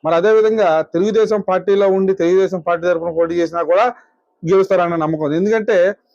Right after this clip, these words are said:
వంగవీటి రాధా ఒక బ్రాండ్, ఆయనకున్న అభిమానులు ఎప్పుడు అలాగే ఉండిపోతారు చిరస్థాయిగా. వంగవీటి రంగాకు సంబంధించి అప్పటి నుంచి కూడా నేటి వరకు కూడా వంగవీటి రాధాకి అభిమానుల సంఖ్య రోజు రోజుకి పెరుగుతున్న తప్ప తరగలేదు.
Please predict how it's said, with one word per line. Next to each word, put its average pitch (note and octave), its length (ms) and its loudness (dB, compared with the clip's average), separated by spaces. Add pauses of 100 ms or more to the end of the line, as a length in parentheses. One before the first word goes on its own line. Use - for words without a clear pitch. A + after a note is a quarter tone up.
(180)
వంగవీటి G#3 640 2
రాధా F3+ 320 2 (420)
ఒక F#3+ 140 -2
బ్రాండ్, C#3 440 -2 (420)
ఆయనకున్న F#3+ 500 0
అభిమానులు F#3 720 0 (320)
ఎప్పుడు D3+ 420 0
అలాగే F3+ 240 4
ఉండిపోతారు E3+ 520 -2
చిరస్థాయిగా. D#3 580 0
వంగవీటి D#3+ 440 -2
రంగాకు D3 420 -2
సంబంధించి D3 560 -4 (380)
అప్పటి D3 280 -2
నుంచి E3+ 200 -4
కూడా E3 240 2
నేటి D3+ 340 -2
వరకు D3+ 260 -2
కూడా D3+ 260 0 (420)
వంగవీటి D3 400 -2
రాధాకి C#3+ 400 0
అభిమానుల C#3+ 520 -2 (160)
సంఖ్య D3+ 260 -4
రోజు D3+ 200 0
రోజుకి D#3 240 -2
పెరుగుతున్న C#3+ 420 -4
తప్ప C3+ 260 -6
తరగలేదు. D#3+ 580 0